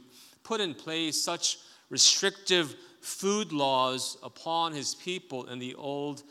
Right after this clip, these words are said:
Testament? I'm sure all of you have asked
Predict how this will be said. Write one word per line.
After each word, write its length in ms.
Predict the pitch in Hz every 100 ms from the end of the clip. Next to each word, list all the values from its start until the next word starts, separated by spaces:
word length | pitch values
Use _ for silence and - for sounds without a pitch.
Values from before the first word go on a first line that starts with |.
| - _ -
Testament? 640 | - 247 - - 107 95
I'm 140 | 117 127
sure 600 | - 247 247 185 135 - - - _ _ _ _ _ _ _ _ _ _
all 300 | 135 202 240
of 120 | 185
you 200 | 131 85 87 - - _ _ _ _ _
have 160 | - 120
asked 580 | 135 135 127 - -